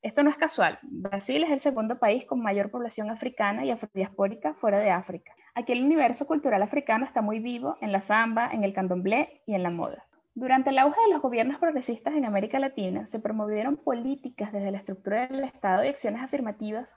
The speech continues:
desde el sector privado que incentivaron mucho el reconocimiento y el apoyo a los movimientos afrodescendientes. Aquí en Brasil, por ejemplo,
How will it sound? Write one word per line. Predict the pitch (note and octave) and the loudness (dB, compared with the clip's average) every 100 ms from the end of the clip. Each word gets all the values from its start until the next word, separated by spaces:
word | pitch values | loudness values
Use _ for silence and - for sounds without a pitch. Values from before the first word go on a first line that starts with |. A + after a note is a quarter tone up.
| _ | _
desde | A3 A3 | -10 -8
el | |
sector | G#3 - F#3+ | -8 -4 -4
privado | G#3 B3 G3+ A3 | -2 0 0 0
que | A#3 | -4
incentivaron | A3 G#3+ G#3 G3+ B3 | -8 -6 -2 0 2
mucho | D4 C#4+ D4+ | 4 2 2
el | C#4 | -4
reconocimiento | A#3+ G#3 G3+ G#3+ C4 D#4 | -4 -8 -6 -6 -4 -4
y | D#4 | -2
el | A3 | -2
apoyo | F#3+ G3+ G#3+ | -2 -2 0
a | |
los | C4+ | -2
movimientos | C4+ A3 F#3+ G3+ | -2 -2 -4 -6
afrodescendientes. | A3 A3 F#3+ F3 F#3 - - _ _ _ _ _ _ _ _ | -6 -4 -4 -4 -8 -10 -14 _ _ _ _ _ _ _ _
Aquí | G#3 G#3 | -4 -2
en | G#3 | -2
Brasil, | A#3+ C4+ D4+ D4 | -2 0 0 2
por | E4 | 0
ejemplo, | D#4 G3+ G3 C4 | 2 0 0 -2